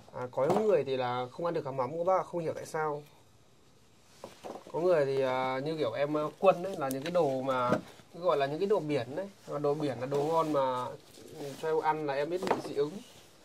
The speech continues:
Không biết là tại sao đấy, không biết là chắc là bị, như kiểu là bị một cái, à, à, như kiểu cái gen nó không hợp hay sao.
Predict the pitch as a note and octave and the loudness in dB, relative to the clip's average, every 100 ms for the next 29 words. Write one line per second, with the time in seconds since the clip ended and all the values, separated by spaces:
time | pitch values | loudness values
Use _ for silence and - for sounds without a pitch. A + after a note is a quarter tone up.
0 | - - - - - - - - - E3+ | -20 -20 -20 -20 -20 -20 -20 -16 -6 4
1 | G#3+ G3+ C#3 B2+ - E3+ E3 D#3+ F3 F3 | 4 4 -2 -8 -4 -2 0 -2 -4 -2
2 | F#3+ G#3 D#3 F3+ E3+ D3 C3 C#3 C#3+ D3 | 2 2 2 0 0 -2 -4 -4 -2 -2
3 | D#3+ C3+ B2+ C3+ C#3 C3 C3 C3+ E3+ F3 | -2 -2 -2 -4 -6 -4 -2 0 0 0
4 | F3 - - - - - C3+ C3+ C3 C3 | -2 -8 -20 -20 -20 -8 -2 2 2 0
5 | C3 C3 C3 C3 C3 C#3+ D#3+ D#3 C#3+ B2+ | 0 -2 -2 -4 -8 -14 -8 -2 0 0
6 | C#3+ E3 D#3+ D#3+ F3 D#3 - B2 C#3+ D3 | 0 0 0 -4 -4 -4 -4 -2 0 0
7 | C#3+ | -2